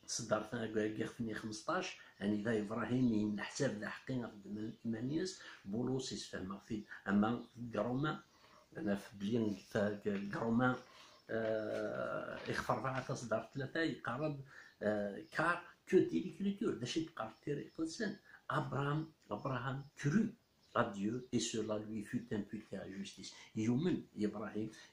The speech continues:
ينحسب ذا حقين في الدم كواشتك. يعاود أزدك تبرات نقالات كي خف ثلاثة تصدر حداش يقارن يوم ور يزمير. أت يغال ذا حقي زاد سيدي ربي الشريعة.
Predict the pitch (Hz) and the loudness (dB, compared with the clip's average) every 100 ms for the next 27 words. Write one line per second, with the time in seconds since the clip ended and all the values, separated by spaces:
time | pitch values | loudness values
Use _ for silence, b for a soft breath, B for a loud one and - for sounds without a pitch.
0 | - 101 113 113 107 - - 101 101 98 | -6 -4 0 0 0 -4 -2 -2 -2 -4
1 | 104 - - 104 101 - - - - - | -4 -4 -2 -4 -4 -12 -14 -14 -12 -14
2 | - - - - _ _ B B - 117 | -14 -14 -14 -16 _ _ B B 4 6
3 | 156 156 190 190 - - 117 165 - 147 | 6 6 4 0 -6 -8 -4 -4 -2 0
4 | 123 143 214 226 - 127 165 - - 107 | 2 0 0 -2 -4 -6 -6 -6 -8 -8
5 | - 107 113 101 101 104 - 123 175 180 | -8 -10 -10 -12 -12 -12 -12 -8 -6 -6
6 | 120 113 117 139 196 196 B B B 123 | -8 -8 -6 2 2 2 B B B 2
7 | 185 262 254 233 208 190 160 147 220 285 | 6 6 4 2 2 2 0 2 4 4
8 | - - _ _ _ _ _ _ _ _ | 2 -8 _ _ _ _ _ _ _ _
9 | _ _ _ _ _ _ 127 - 117 123 | _ _ _ _ _ _ -2 0 0 0
10 | 160 101 - - - 175 - 170 175 - | 0 0 -2 -4 0 0 0 -4 -6 -2
11 | 131 120 117 107 117 - - 95 - - | 0 0 -2 -2 -4 -2 -4 -4 -6 -10